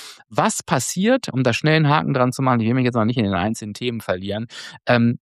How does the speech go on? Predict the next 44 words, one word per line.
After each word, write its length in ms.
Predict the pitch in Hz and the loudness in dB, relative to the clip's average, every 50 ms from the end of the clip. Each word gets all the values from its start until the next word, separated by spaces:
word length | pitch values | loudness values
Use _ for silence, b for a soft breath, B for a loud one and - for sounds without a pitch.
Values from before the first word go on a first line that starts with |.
| _ _ _ _ _ _ | _ _ _ _ _ _
dass 180 | - 135 - - - | -2 -2 -2 -2 -2
eine 180 | - 143 147 139 | 0 0 2 4
Intensität 760 | 135 143 135 143 135 123 127 123 117 - - 180 196 190 - | 4 4 4 4 4 4 2 0 0 2 4 4 4 4 2
einer 180 | - 113 107 104 | 0 0 0 2
Bewegung 400 | 101 104 92 101 101 104 101 98 | 2 2 2 2 2 2 2 2
sich 200 | 92 104 98 - | 2 0 -2 -2
verändern 480 | - 85 - 85 92 90 78 82 87 | -2 -2 -2 -2 -2 -2 -2 -4 -6
kann. 340 | - - - 87 90 101 117 - | -6 -6 -6 -6 -6 -8 -10 -6
Und 180 | - 113 117 185 | -4 -2 2 2
die 120 | 214 226 | 2 2
kann 220 | - - 131 120 | 2 0 0 0
sich 160 | 117 117 110 110 | 0 0 0 0
auf 80 | 107 | 0
den 140 | - 123 110 | 2 0 0
Kalorienverbrauch 760 | - 117 110 107 101 113 113 110 - - 104 - 95 98 - - | 2 0 0 0 2 2 2 2 2 0 0 2 0 0 0 -2
auswirken, 580 | - 101 98 - - - 98 90 85 - 85 85 | -4 -6 -6 -6 -6 -4 -4 -4 -4 -4 -4 -2
ne? 220 | 92 127 185 254 254 B B B B B B | 0 2 2 0 0 B B B B B B
Also 160 | - 131 131 | 0 0 2
wenn 100 | 135 139 | 4 2
ich 120 | 135 127 - | 2 2 2
heute 220 | 147 156 175 180 | 2 2 2 2
eine 100 | 170 156 | 2 2
halbe 180 | 143 151 147 147 | 2 2 2 0
Stunde 220 | - - 147 131 | 2 2 2 2
jogge 420 | 120 117 - 135 151 165 185 208 220 | 2 4 2 2 4 4 4 4 4
und 160 | 175 135 135 | 4 4 4
damit 200 | 131 135 139 - | 2 2 0 0
anfange, 500 | - 151 196 220 - - 143 131 143 143 | 0 2 2 2 2 0 0 0 0 -2
fühlt 260 | - - 165 165 - | -6 -8 -10 -12 -10
sich 80 | - - | -4 -2
das 200 | 160 151 - - _ | -2 -2 -2 -4 _
intensiver 760 | - 160 160 - 151 139 131 120 135 180 214 202 185 135 - | -2 0 0 0 0 -2 -2 -2 -2 -4 -2 0 0 0 0
an 180 | 120 151 160 | -2 -4 -4
als 260 | - - 139 131 - | -4 -4 -4 -2 -2
nach 140 | 160 135 123 | -2 -2 -2
einem 180 | 123 120 113 107 | -2 -4 -4 -2
Jahr 440 | 107 147 151 135 110 113 160 214 B B B B B B - | 0 2 2 4 4 4 2 2 B B B B B B -6
und 120 | 139 127 | -4 -4
ich 100 | 123 - | 0 0
werde 180 | 151 147 143 143 | 0 0 2 2
dann 320 | 147 135 135 131 117 104 | 0 0 0 0 -2 0
weniger 320 | - 170 220 262 254 110 98 | 2 2 4 4 2 2 0
Kalorien 440 | - - 95 98 95 95 101 98 92 | -2 -4 -4 -4 -2 -2 -4 -4 -2
verbrauchen, 640 | - - - - 82 85 - - - 170 202 254 | -2 -2 -2 -2 -4 -4 -4 -4 -2 -2 -2 -2